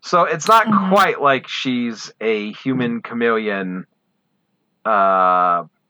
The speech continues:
Speaker 1: even as much as the show might ins-, insist that she's a <laughs> chameleon.
Speaker 2: Yeah.
Speaker 1: But yeah, she is engaged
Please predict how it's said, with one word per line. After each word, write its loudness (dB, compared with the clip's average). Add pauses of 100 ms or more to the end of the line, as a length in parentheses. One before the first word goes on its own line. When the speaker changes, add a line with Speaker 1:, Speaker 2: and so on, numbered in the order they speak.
(300)
Speaker 1:
even -2
as -4
much 0
as -10
the -12
show 0
might 0
ins-, -12 (200)
insist -4
that -4
she's -4
a 2
<laughs> -
chameleon. 0 (880)
Speaker 2:
Yeah. -2 (880)
Speaker 1:
But 0
yeah, 2
she -2
is -2
engaged 0